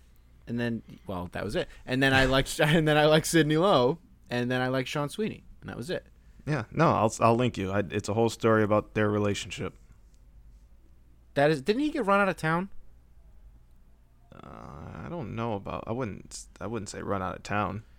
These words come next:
Speaker 1: Sean, I love you. I just, I'm, this is, uh, I know
Speaker 2: I
Speaker 1: you
Speaker 2: don't
Speaker 1: listen
Speaker 2: know
Speaker 1: to
Speaker 2: that.
Speaker 1: the
Speaker 2: I'm,
Speaker 1: show.
Speaker 2: I'm not doing a shtick. I don't know that
Speaker 1: Okay.
Speaker 2: run out of
Speaker 1: I,
Speaker 2: town
Speaker 1: I'm only
Speaker 2: deal.
Speaker 1: asking this 'cause I didn't know that either, but someone was, like, in my mentions talking about, like, well, he got run out of Milwaukee. So, and I was like, "Oh, I didn't know this."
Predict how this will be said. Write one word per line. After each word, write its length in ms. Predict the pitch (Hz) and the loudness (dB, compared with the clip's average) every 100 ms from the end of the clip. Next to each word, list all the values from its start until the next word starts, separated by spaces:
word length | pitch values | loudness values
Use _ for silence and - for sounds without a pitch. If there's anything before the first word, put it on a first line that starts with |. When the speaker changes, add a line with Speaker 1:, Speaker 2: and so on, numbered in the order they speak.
| - - | -20 -8
Speaker 1:
Sean, 320 | - 175 151 | -2 0 2
I 80 | 147 | 4
love 240 | 185 160 | 4 4
you. 180 | 113 107 | 2 2
I 100 | 120 | 2
just, 280 | 123 - - | -2 -8 -4
I'm, 380 | 127 123 113 127 131 | -4 -4 -6 -6 -4
this 240 | 139 135 | -4 -4
is, 160 | 123 113 | -4 0
uh, 280 | 113 104 - | 0 0 -2
I 120 | 117 | 0
know 80 | 123 | 6
Speaker 2:
I 40 | |
Speaker 1:
you 20 | 135 | 6
Speaker 2:
don't 120 | 127 | 6
Speaker 1:
listen 140 | 113 | 4
Speaker 2:
know 80 | 110 | 2
Speaker 1:
to 60 | 101 | 2
Speaker 2:
that. 80 | |
Speaker 1:
the 60 | - | 6
Speaker 2:
I'm, 100 | 127 | 6
Speaker 1:
show. 100 | - | 6
Speaker 2:
I'm 180 | 90 123 | 4 6
not 180 | 139 123 | 6 6
doing 180 | 123 107 | 6 4
a 40 | |
shtick. 300 | - - 110 | 2 2 4
I 80 | 110 | 6
don't 180 | 113 101 | 6 6
know 280 | 107 101 - - - | 2 0 -4 -14 -2
that 200 | 104 95 85 58 - 120 | 0 0 -6 -16 -8 -4
Speaker 1:
Okay. 160 | 110 | 0
Speaker 2:
run 140 | 113 107 | 2 2
out 100 | 98 | 2
of 40 | |
Speaker 1:
I, 100 | 190 | 4
Speaker 2:
town 100 | - | 4
Speaker 1:
I'm 100 | 226 | 4
only 200 | 247 196 | 4 4
Speaker 2:
deal. 80 | 180 | 4
Speaker 1:
asking 240 | 214 175 | 2 0
this 120 | 139 | -2
'cause 140 | - 135 | 0 2
I 120 | 170 | 4
didn't 200 | 185 139 | 2 0
know 120 | 135 | 0
that 200 | 123 123 | 2 4
either, 160 | 170 131 | 4 2
but 140 | 95 | -2
someone 240 | - 131 120 | -4 -4 -2
was, 200 | 107 - | -4 -8
like, 260 | - 104 - - - | -6 -6 -6 -16 -10
in 140 | 117 | -6
my 120 | 113 107 | -4 -2
mentions 420 | 120 117 107 - | -4 -4 -10 -6
talking 280 | 120 107 98 | -4 -4 -4
about, 160 | 87 | -6
like, 140 | 90 85 | -8 -6
well, 140 | 92 | -6
he 80 | 98 | -4
got 180 | 95 92 | -6 -6
run 160 | 98 95 | -4 -6
out 100 | 92 | -6
of 60 | |
Milwaukee. 500 | 85 90 90 - - - | -8 -6 -8 -10 -16 -14
So, 200 | - - | -14 -12
and 80 | 95 | -12
I 20 | |
was 100 | 92 | -12
like, 100 | - - | -10 -4
"Oh, 180 | 147 | -2
I 60 | 104 | -2
didn't 160 | 98 117 | -2 -4
know 160 | 175 123 | -2 -2
this." 260 | - - | -4 -14